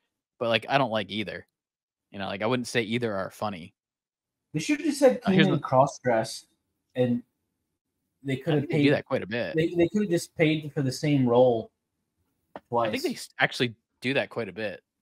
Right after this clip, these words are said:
Speaker 1: <laughs> Like, still now, I don't know. Uh, but this guy says
Speaker 2: Well,
Speaker 1: it's
Speaker 2: they,
Speaker 1: absolutely
Speaker 2: yeah,
Speaker 1: normal
Speaker 2: Dave
Speaker 1: for
Speaker 2: Chappelle says
Speaker 1: actors.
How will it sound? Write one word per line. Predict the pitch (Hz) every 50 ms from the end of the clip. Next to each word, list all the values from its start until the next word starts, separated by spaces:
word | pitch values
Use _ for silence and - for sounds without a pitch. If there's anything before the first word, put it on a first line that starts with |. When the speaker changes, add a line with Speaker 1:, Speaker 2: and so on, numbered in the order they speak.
| _ _ _ _ -
Speaker 1:
<laughs> | - 147 - - 143 - _ - 165 139 -
Like, | 143 143 151 135 -
still | - - 165 147 123
now, | 113 107 113 117 98 95
I | 101 110
don't | 110 113 113
know. | 110 104 104 - _ _ _ _ _ _ _ _ _ _ _ _ _ _ _ _ _ -
Uh, | - 107 107 107 107
but | 101 107 110
this | 139 143 -
guy | - 120 110
says | 113 - 117 104
Speaker 2:
Well, | 110 104
Speaker 1:
it's | 92 117
Speaker 2:
they, | 127
Speaker 1:
absolutely | 127 127 110 240 - - -
Speaker 2:
yeah, | - -
Speaker 1:
normal | 113
Speaker 2:
Dave | -
Speaker 1:
for | -
Speaker 2:
Chappelle | - 202 214 214 208
says | - - 180 180
Speaker 1:
actors. | 175 - -